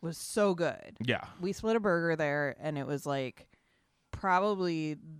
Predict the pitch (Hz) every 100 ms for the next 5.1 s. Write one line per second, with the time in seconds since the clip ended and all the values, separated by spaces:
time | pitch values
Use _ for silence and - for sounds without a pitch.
0 | - - 110 175 165 170 160 156 160 -
1 | 170 151 143 143 131 - 147 - - 156
2 | 202 - 214 220 233 - 240 247 - _
3 | _ - - _ _ - 170 170 160 156
4 | 151 - 180 175 170 170 170 170 170 165
5 | 160